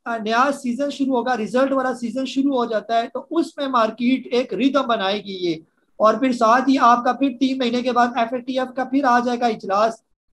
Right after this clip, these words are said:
और उसमें तो बहुत hundred percent chance है कि market grey list से भी जो है वो निकल जाएगा, क्योंकि एक point रह गया है,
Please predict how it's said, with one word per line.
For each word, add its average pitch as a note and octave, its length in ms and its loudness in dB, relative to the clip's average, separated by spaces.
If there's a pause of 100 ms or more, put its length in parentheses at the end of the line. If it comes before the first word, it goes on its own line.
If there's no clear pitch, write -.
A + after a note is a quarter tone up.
और A#3 160 -2
उसमें C4+ 360 -4
तो B3+ 120 -2
बहुत B3 340 -2
hundred B3+ 280 0
percent B3+ 300 -4
chance A#3+ 240 0
है B3 60 -4
कि A#3+ 80 -6
market A3+ 500 -4
grey C4 200 2
list B3 220 -4
से B3 80 -4
भी A#3+ 140 -4
जो A#3+ 120 -4
है A#3+ 80 -2
वो A#3+ 80 -2
निकल G3 300 0
जाएगा, A#3 240 2
क्योंकि B3 320 -8
एक C#4 300 2
point C4 240 2
रह B3 180 0
गया A#3+ 160 2
है, A3+ 220 0